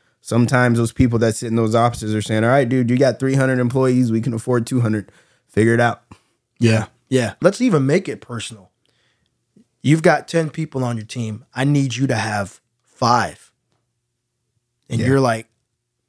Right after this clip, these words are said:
Speaker 3: "Five? Pick your five favorite <laughs> people." How do I pick my five favorite people?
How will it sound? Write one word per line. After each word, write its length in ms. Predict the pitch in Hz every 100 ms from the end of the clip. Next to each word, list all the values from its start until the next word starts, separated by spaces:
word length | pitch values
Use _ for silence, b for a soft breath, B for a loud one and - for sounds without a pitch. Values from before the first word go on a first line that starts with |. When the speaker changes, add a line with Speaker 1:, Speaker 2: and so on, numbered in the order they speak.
| _ _
Speaker 3:
"Five? 560 | - 107 135 123 95 - _
Pick 220 | - 156 143
your 80 |
five 320 | 127 135 117 110
favorite 400 | 123 117 98 - -
<laughs> 140 | -
people." 460 | - 160 - 120 110 _ _ _ _
How 200 | - 156
do 140 | 214 196
I 140 | 160
pick 500 | - 156 139 117 - _ _ _ _ _ _ _ _ _ _ -
my 140 | 135
five 420 | 120 - 143 139 120
favorite 360 | 135 120 110
people? 420 | - 127 113 98